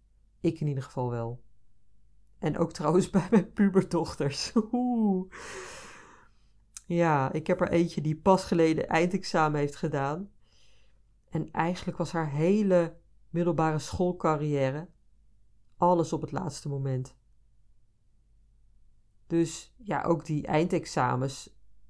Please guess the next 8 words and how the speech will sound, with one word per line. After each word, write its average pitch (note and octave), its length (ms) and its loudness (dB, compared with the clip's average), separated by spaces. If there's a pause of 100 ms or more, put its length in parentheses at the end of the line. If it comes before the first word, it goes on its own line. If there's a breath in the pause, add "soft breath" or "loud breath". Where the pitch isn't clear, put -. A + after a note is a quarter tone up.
(120)
waren D3+ 360 -4
heel D3+ 340 0
erg C3+ 260 -4
last D3 340 2
minute. D3 400 -2 (200)
Ja, F#3+ 220 -14 (480)
laatste C3+ 440 -2
moment, C#3 500 -2